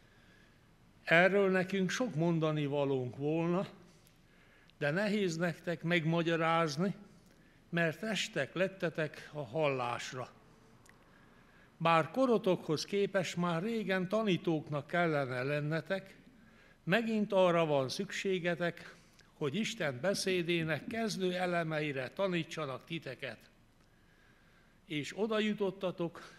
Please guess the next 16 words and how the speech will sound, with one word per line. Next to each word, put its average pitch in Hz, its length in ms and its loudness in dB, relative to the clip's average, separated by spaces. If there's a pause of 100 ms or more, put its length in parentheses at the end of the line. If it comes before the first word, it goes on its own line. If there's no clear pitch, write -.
hogy 185 160 -2
tejre 185 400 8
van 139 240 2
szükségetek, 175 960 2 (800)
és 143 340 2
nem 196 320 4 (240)
kemény 160 520 4
eledelre. 117 800 0 (1600)
Mert 185 300 6
mindaz, 233 380 4
aki 196 300 6
tejen 156 420 10
él, 170 360 6 (560)
csecsemő 185 600 8
létére 165 640 4
járatlan 175 840 8